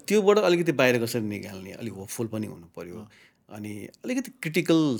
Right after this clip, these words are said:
Speaker 1: thinking पनि, अ,
Speaker 2: उम्।
Speaker 1: develop गर्नुपर्छ जस्तो लाग्छ। अब, अब mostly अब अहिलेको हाम्रो नयाँ भाइहरूमा त त्यो छ नै, होइन?
Speaker 2: उम्।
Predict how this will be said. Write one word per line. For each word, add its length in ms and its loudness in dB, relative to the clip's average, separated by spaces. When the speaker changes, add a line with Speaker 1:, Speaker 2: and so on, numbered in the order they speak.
Speaker 1:
thinking 220 -6
पनि, 300 -6
अ, 280 -10
Speaker 2:
उम्। 100 -8
Speaker 1:
develop 360 -8
गर्नुपर्छ 400 -16
जस्तो 200 -16
लाग्छ। 180 -20
अब, 60 -14
अब 720 -14
mostly 340 -2
अब 160 -4
अहिलेको 320 -6
हाम्रो 260 -10
नयाँ 300 -12
भाइहरूमा 420 -16
त 60 -14
त्यो 160 -12
छ 200 -12
नै, 140 -12
होइन? 280 -18
Speaker 2:
उम्। 140 -14